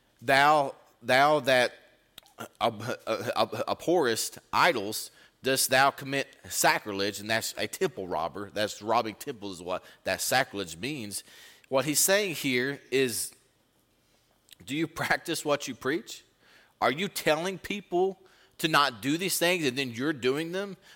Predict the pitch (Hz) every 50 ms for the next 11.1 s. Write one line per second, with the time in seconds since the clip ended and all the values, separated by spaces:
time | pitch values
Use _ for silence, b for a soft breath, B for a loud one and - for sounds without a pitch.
0 | B B - 147 156 151 143 156 135 127 151 - - 135 135 139 139 - 120 131
1 | 120 107 123 - - 113 110 139 147 139 123 139 160 190 - - 147 143 127 -
2 | - 143 135 131 131 135 - B B B B 127 156 185 190 185 - - 143 147
3 | 139 120 110 113 139 185 208 196 170 165 165 165 B B B B B 110 131 147
4 | 160 160 143 135 160 180 180 - - 175 165 147 135 131 156 180 190 180 165 123
5 | 127 123 127 131 143 165 208 226 220 202 185 - - - 139 139 135 135 139 143
6 | 127 - - - 175 214 254 - - 123 127 123 123 131 131 135 127 123 127 135
7 | 175 208 190 135 120 131 - B B B B B 123 131 - - - 208 208 -
8 | - 160 151 131 127 - - - 190 233 240 165 117 - 131 131 139 - - 190
9 | 202 - - 160 147 131 113 117 143 185 202 175 139 123 - - 196 180 147 127
10 | 117 110 113 123 156 175 165 - - 110 95 123 139 175 175 117 98 87 80 -
11 | -